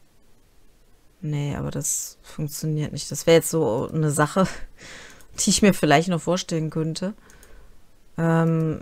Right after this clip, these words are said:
ich habe auch keine Gesteinsproben und nix, also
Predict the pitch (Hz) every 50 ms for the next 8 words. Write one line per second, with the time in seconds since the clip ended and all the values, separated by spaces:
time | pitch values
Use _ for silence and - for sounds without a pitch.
0 | - - - - - 156 156 165 170 151 147 - - 160 160 165 160 139 143 -
1 | - - - 147 143 151 165 185 - - - - - 190 190 196 190 202 185 -
2 | 180 185 185 185 185 185 - - - - - 160 165 170 170 170 175 170 170 170